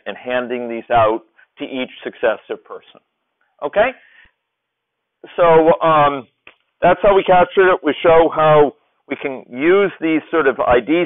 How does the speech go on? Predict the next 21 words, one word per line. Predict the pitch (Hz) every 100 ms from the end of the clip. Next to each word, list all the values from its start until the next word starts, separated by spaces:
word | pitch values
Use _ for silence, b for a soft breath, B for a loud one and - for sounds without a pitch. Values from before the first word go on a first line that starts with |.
| -
systems, | 180 - - 160 151 - b b b -
both | 165 175 -
with | 160 151
an | 151
initial | 135 139 190 - 196
population | 160 135 - 143 131 - 151 123
here | 135 131 131 - _ _ 147
and | 139
with | 127 147
new | 147
arrivals | 139 117 123 147 165 156 131 -
to | 135
the | 113
population, | - 117 - 117 110 107 - 120 110 - b b b b _
uh, | 135 123 117 -
as | 143 143
well | 156 147
as | 139 -
supporting | 143 139 131 127 123 120 113 _ _
this | 127 117
whole | 135